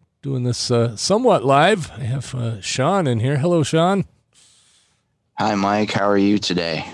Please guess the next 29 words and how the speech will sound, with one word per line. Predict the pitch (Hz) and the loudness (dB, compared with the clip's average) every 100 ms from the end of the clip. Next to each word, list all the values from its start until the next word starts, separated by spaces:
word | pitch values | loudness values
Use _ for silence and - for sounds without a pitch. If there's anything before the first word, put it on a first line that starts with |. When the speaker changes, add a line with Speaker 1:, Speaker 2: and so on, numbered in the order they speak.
| - _ 117 | -18 _ -6
Speaker 1:
Yeah, | 127 139 113 | -2 0 0
how's | 135 139 - | 0 -2 -2
the, | 123 127 123 | -2 2 2
uh, | 117 113 113 - _ _ _ - | 4 2 0 -6 _ _ _ -10
h-, | 135 - | -8 -2
how's | 139 143 - | 0 0 0
the | 131 | -2
bunkering | 117 127 139 - 135 127 123 127 127 156 | 2 2 2 2 2 4 2 -2 -4 -2
going | 135 131 131 139 | 2 2 0 0
in, | 127 120 117 | 0 0 0
uh, | 120 120 | 2 2
the, | 123 123 120 117 117 | 0 0 0 2 2
uh, | 113 110 - - _ _ - - | 0 -4 -16 -20 _ _ -20 -12
state | - - 175 | -6 0 2
of | 143 - | 0 -2
California? | - 196 170 - 185 208 170 101 98 - - - - - _ _ _ _ _ _ 90 | 2 4 4 2 0 2 2 -2 -4 -10 -16 -20 -20 -20 _ _ _ _ _ _ -2
Speaker 2:
Um, | 90 90 90 90 | 0 2 2 2
it's | 90 104 - | 0 0 -2
fine. | - 104 110 120 131 147 - | 0 2 2 2 2 0 -2
Uh, | 92 92 92 87 - | -2 0 0 -2 -2
honestly, | 101 113 110 - 113 113 110 | 0 2 0 0 2 4 2
f-, | - - - | -2 -10 -14
for | - - 92 | -6 0 2
me, | 90 92 101 98 98 - _ _ - | 2 2 2 2 0 -2 _ _ -6
on, | 85 85 80 78 73 - _ _ _ _ _ | -2 -2 -2 -2 -6 -12 _ _ _ _ _
you | 82 | -2
know, | 76 73 | 0 0
my | 80 82 | -2 0
day-to-day | 82 85 82 78 85 80 80 71 | 0 0 0 0 0 0 0 -4